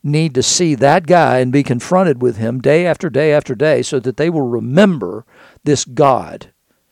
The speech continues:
whom Jesus represented and came and brought the power of God to that place. And you see the same thing so many times in synagogues. Who is it that teaches with such authority? And then he takes authority over demons in those same places.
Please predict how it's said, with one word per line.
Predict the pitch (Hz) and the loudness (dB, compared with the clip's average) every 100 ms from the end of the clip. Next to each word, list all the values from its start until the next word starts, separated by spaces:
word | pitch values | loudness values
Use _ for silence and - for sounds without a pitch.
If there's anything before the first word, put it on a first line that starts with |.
| _ _ _ _ _ _ _ _ | _ _ _ _ _ _ _ _
whom | - 131 | -12 -10
Jesus | 117 143 135 - | -8 -8 -10 -6
represented | 127 135 123 117 135 127 104 | -2 0 0 -2 0 -2 -2
and | 113 104 | -4 -4
came | 131 139 | -2 -2
and | 120 | -2
brought | 120 131 | -2 -4
the | 107 | -4
power | - - 170 196 127 | -10 -4 0 2 0
of | 123 | 0
God | 131 131 | -2 0
to | 131 | -2
that | 123 - | -4 -4
place. | 170 151 - | -6 -6 -6
And | 131 | -12
you | |
see | - 233 | -8 -6
the | 202 | -6
same | - 208 214 262 | -4 -2 -2 -2
thing | - 117 117 - - - - | -6 -8 -8 -12 -20 -20 -10
so | - 208 | -4 -2
many | 208 170 | -2 -4
times | 165 160 139 | -6 -8 -10
in | 135 | -12
synagogues. | - 247 151 123 - - | -10 -6 -4 -4 -6 -20
Who | - 247 311 | -2 0 2
is | 196 | 0
it | 185 - | -4 -4
that | 160 - | -8 -8
teaches | - 277 - - - | -4 -2 0 -2 -2
with | 156 - | -2 0
such | 156 - | 0 0
authority? | - 120 123 135 143 | -8 -8 -8 -10 -10
And | 147 131 | -10 -6
then | 240 | -6
he | 269 | -6
takes | - 180 - - | -8 -8 -8 -8
authority | 131 - - 240 240 131 113 147 170 | -10 -8 0 2 4 2 0 -2 2
over | 151 147 | 4 2
demons | 127 151 165 110 87 - - - _ _ _ _ _ _ _ _ _ _ _ | -2 -4 -4 -6 -12 -14 -16 -18 _ _ _ _ _ _ _ _ _ _ _
in | 143 139 | -4 -2
those | 135 131 | -2 -2
same | 151 135 | -4 -4
places. | - 156 165 127 110 | -6 -8 -8 -10 -18